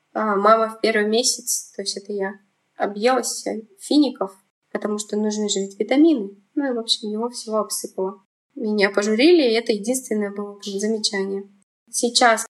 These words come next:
каждый раз, когда мы приходим к новому врачу, меня спрашивают, как протекала беременность, как, а, Лёша развивался. Я говорю: «Всё было прекрасно, всё было по плану». И никто не обращал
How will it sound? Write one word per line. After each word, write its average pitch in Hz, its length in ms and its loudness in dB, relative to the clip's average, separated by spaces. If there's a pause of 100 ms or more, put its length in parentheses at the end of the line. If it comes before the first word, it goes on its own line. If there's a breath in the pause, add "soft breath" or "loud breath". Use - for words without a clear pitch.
(120)
каждый 214 300 4
раз, 202 120 2
когда 202 280 -2
мы 208 80 -4
приходим 196 420 -6
к 196 40 -20
новому 196 340 2
врачу, 196 320 -4
меня 202 200 0
спрашивают, 180 460 -4
как - 200 -6
протекала - 480 0
беременность, 196 760 0
как, 247 320 0
а, 214 120 2
Лёша 226 300 -2
развивался. 208 680 -2 (440 soft breath)
Я 208 80 4
говорю: 202 540 -4
«Всё 285 300 2
было 240 420 0 (260)
прекрасно, 202 560 -4
всё 220 240 -4
было 196 240 -2
по 196 140 -6
плану». 185 460 -2 (240)
И 247 80 2
никто 254 340 4
не 311 160 8
обращал 240 600 6